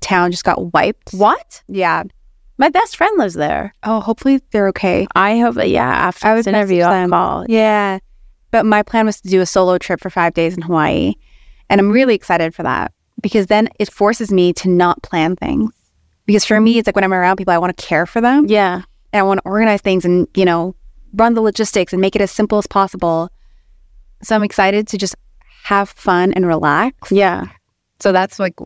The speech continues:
Speaker 1: what I'm excited for. But I noticed that I don't do enough of that.
Speaker 2: I don't like this light.
Speaker 1: Is it in your
Speaker 2: No,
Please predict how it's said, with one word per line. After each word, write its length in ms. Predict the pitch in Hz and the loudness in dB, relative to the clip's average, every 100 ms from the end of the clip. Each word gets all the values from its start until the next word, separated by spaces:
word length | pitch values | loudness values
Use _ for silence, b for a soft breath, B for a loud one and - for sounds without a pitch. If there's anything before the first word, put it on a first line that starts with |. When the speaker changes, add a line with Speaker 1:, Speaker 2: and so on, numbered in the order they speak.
| - | -10
Speaker 1:
what 120 | - | -2
I'm 80 | 175 | 0
excited 340 | 175 - 160 - | 0 -2 -2 -2
for. 160 | - | -4
But 140 | - 185 | -2 0
I 100 | 190 | 2
noticed 400 | 202 196 202 208 | 2 2 2 0
that 80 | 190 | 0
I 60 | |
don't 220 | 175 175 165 | 0 0 0
do 100 | 160 | 0
enough 240 | 160 175 | 0 -4
of 100 | 202 | -12
that. 260 | - 50 - _ - - - _ - - - - | -14 -16 -18 _ -20 -20 -20 _ -20 -20 -12 0
Speaker 2:
I 80 | 202 | 2
don't 160 | 214 | 2
like 200 | 202 208 | 2 -2
this 200 | 202 202 | -4 -4
light. 480 | 180 170 160 214 - _ - - | 0 2 2 0 -4 _ -20 -10
Speaker 1:
Is 140 | 220 202 | -4 0
it 120 | 202 | 2
in 160 | 214 | 2
your 280 | 214 208 208 214 | 2 2 0 2
Speaker 2:
No, 540 | 226 247 240 208 - | 4 4 2 0 -4